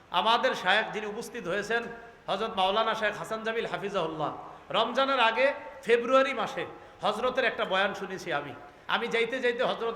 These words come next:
আলোচনা শেষ করেছেন নারায়ণগঞ্জ, হযরতের হয়তো মনে পড়ে গেছে, নারায়ণগঞ্জ, সোনারগাঁও। তা আমি যাওয়ার আগে হযরত ঠিক এই আয়াতের উপর আলোচনা করতেছিলেন, "আল ইয়াউমা আকমালতু লাকুম।" এই আয়াত দিয়ে হযরত সেদিন বেদাত কি জিনিস এটা বুঝাইতেছিলেন, আমার পুরা মনে পড়তেছে।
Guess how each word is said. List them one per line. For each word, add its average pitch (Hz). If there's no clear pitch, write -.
আলোচনা 190
শেষ 185
করেছেন 160
নারায়ণগঞ্জ, 160
হযরতের 175
হয়তো 175
মনে 180
পড়ে 175
গেছে, 165
নারায়ণগঞ্জ, 247
সোনারগাঁও। 185
তা 175
আমি 226
যাওয়ার 254
আগে 247
হযরত 220
ঠিক 277
এই 269
আয়াতের 247
উপর 233
আলোচনা 202
করতেছিলেন, 160
"আল 180
ইয়াউমা 233
আকমালতু 202
লাকুম।" 151
এই 180
আয়াত 226
দিয়ে 254
হযরত 190
সেদিন 196
বেদাত 208
কি 254
জিনিস 240
এটা 208
বুঝাইতেছিলেন, 170
আমার 170
পুরা 190
মনে 170
পড়তেছে। -